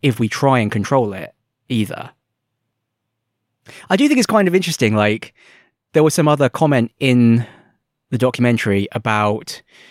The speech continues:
you know, humans being parts of, like, a big machine, you know, we're like the neurons in, like, this global brain. And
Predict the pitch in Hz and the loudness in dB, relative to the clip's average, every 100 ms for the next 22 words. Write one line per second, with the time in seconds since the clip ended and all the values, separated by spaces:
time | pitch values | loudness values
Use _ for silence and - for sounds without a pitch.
0 | _ _ _ _ _ _ _ _ _ - | _ _ _ _ _ _ _ _ _ -4
1 | 110 98 92 117 _ - - 139 127 113 | -2 0 -2 -8 _ -10 0 4 4 4
2 | 101 - 127 110 107 101 95 _ _ _ | 0 -2 0 0 0 -2 -6 _ _ _
3 | - 113 113 - 104 107 101 110 - _ | -2 0 0 -2 -4 -4 -4 -4 -8 _
4 | - 117 110 110 - 117 101 98 101 101 | -6 -4 -2 -2 0 -2 -2 -6 -4 -4
5 | 101 110 123 120 110 - 110 117 120 110 | -4 -4 0 2 0 0 2 4 4 2
6 | 104 101 104 98 98 - 117 110 98 92 | 0 0 -4 -6 -8 -2 0 0 -2 -2
7 | 113 90 90 101 - _ _ _ _ _ | -2 -2 -8 -16 -18 _ _ _ _ _
8 | _ _ _ _ _ - 123 113 110 | _ _ _ _ _ -6 -2 0 0